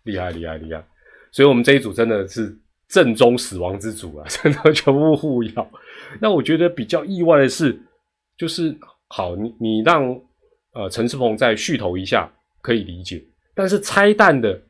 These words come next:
又是陈冠伟。哦，那当然陈冠伟一开始还不错，用比较多的牵制换来一个盗垒阻杀，但是还是挡不住。哦，那我觉得这个部分来说，其实也就比较，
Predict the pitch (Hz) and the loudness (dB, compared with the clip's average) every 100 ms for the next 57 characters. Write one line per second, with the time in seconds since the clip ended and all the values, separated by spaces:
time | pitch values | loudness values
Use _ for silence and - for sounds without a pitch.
0 | _ _ _ 202 175 180 135 113 123 135 | _ _ _ -4 -2 -2 -4 0 4 4
1 | 98 82 71 _ _ _ _ _ _ _ | 2 -8 -14 _ _ _ _ _ _ _
2 | _ 104 95 160 175 175 139 156 139 135 | _ -8 -2 2 4 4 2 4 4 4
3 | 139 131 101 113 - 151 107 98 120 110 | 0 0 -2 -4 -4 0 0 0 -2 -4
4 | 104 104 104 117 117 110 - 123 127 - | -6 -8 -4 -2 0 -2 0 0 0 -4
5 | 113 90 120 101 98 95 110 107 95 92 | -6 -2 -2 0 -4 -4 -2 0 -2 -6
6 | 82 - 98 104 156 151 143 151 87 87 | -12 -4 -2 0 2 2 0 -4 -8 -10
7 | 101 147 117 - _ - - 117 95 139 | -8 -6 -8 -10 _ -20 -14 -8 -4 -2
8 | 131 110 120 120 139 139 202 165 - 175 | 0 0 0 2 2 0 -2 -2 -2 -2
9 | 127 160 123 101 113 113 123 120 117 - | 4 4 4 0 0 0 0 0 -2 -12
10 | - - - 131 135 131 113 90 87 147 | -16 -10 -6 -6 -4 -4 -4 -4 0 2
11 | 117 - 90 87 131 107 | 2 -2 -10 0 4 4